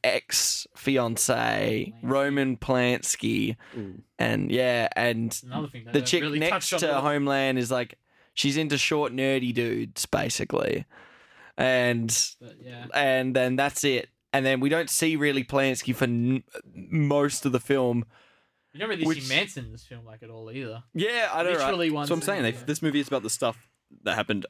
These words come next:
Speaker 3: on the other side of the interesting stuff. It's like,
Speaker 2: Yeah.
Speaker 3: you don't wanna
Speaker 2: All
Speaker 3: see
Speaker 2: the,
Speaker 3: the
Speaker 2: all the
Speaker 3: Manson
Speaker 2: characters
Speaker 3: stuff.
Speaker 2: they made up for this movie.
Speaker 1: Well,
Speaker 2: That's who we follow,
Speaker 1: I,
Speaker 2: not
Speaker 1: I,
Speaker 2: really so much the
Speaker 1: I mean,
Speaker 2: historical people.
Speaker 1: as you said after the film, when we saw it, Jake, it's like, I feel like Manson is definitely, he,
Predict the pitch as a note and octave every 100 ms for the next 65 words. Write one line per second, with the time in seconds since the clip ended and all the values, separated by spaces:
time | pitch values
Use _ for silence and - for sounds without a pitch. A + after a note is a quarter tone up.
0 | _ A2+ A2+ A2 A2+ - G#2+ G2+ F2+ F2+
1 | F2+ E2 E2+ - D#2 C#2+ G#2 - F2 -
2 | - - - - F3+ D#3 - B2+ G2+ A#2
3 | D3 F#3 F#3 E3 F3+ D#3 D3+ C#3+ C#3 B2+
4 | C3+ B2+ B2+ B2+ A#2 A#2 A#2 _ _ _
5 | _ G#3 B3+ B3 - F#3 E3+ B2 A#2+ A#2
6 | - E3 - B2+ A#2 A#2+ D3+ F3+ F3 -
7 | - - B2 F3 D3 D3+ D3 C3+ A#2+ A2+
8 | A#2+ B2 C3 A#2+ - A#2 A2+ G2+ - A#2
9 | B2 B2 B2 - - A#2+ G3+ - - -
10 | - - C#3 - _ - D3 - F#3+ D#3
11 | B2+ B2+ C3 - B2 A2+ - A#2+ - A#2
12 | A2 - - - - B2+